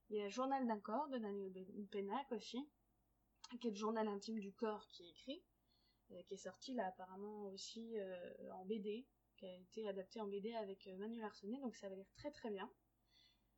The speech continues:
Il y a Fraises et chocolat, euh, de Aurélia Orita, qui est une B D sur la découverte des corps dans un couple. C'est une, euh, c'est une autobiographie aussi sur, euh, sur l'histoire de,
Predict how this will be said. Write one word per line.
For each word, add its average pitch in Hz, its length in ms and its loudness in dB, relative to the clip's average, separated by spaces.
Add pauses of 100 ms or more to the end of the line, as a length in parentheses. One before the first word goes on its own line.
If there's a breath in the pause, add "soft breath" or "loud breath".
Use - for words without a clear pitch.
(440)
Il 254 60 4
y - 20 4
a 220 60 0
Fraises 320 560 8
et 269 60 4
chocolat, 240 540 2 (400)
euh, 185 400 2
de 190 140 6
Aurélia 220 760 6 (140)
Orita, 247 480 2 (460)
qui - 80 -8
est 196 140 -4
une 185 180 -6
B 220 200 4
D 208 180 2
sur 190 200 -6
la 175 80 -10
découverte 202 600 -6
des 190 160 -6
corps 220 220 -6
dans 196 180 -4
un 175 160 -14
couple. - 260 -14
C'est - 320 -12
une, 185 180 -6
euh, - 880 -16
c'est - 220 -14
une 208 120 0
autobiographie 233 800 -2
aussi 247 260 -4
sur, 185 220 -8
euh, 180 200 -8
sur 190 160 -8
l'histoire 208 460 -4
de, 185 180 -10